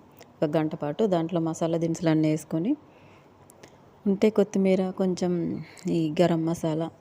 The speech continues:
వేసి, కొంచెం అల్లం, అల్లం వెల్లుల్లి పేస్ట్, కొంచెం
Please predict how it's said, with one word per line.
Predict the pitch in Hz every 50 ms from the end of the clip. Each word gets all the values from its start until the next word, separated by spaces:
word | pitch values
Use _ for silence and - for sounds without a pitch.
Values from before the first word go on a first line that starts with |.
| - -
వేసి, | 156 151 156 170 - 226 294 320 - - - - - - - - - - - _ - - - - - - - _ - - - - -
కొంచెం | 170 160 156 151 147 151
అల్లం, | 151 156 156 156 156 156 151 - - 156
అల్లం | 160 160 160 165 165
వెల్లుల్లి | 160 156 160 151 151 147 151
పేస్ట్, | 143 151 - - - 214 247 285 254 - - - 170
కొంచెం | 170 165 156 151 156 156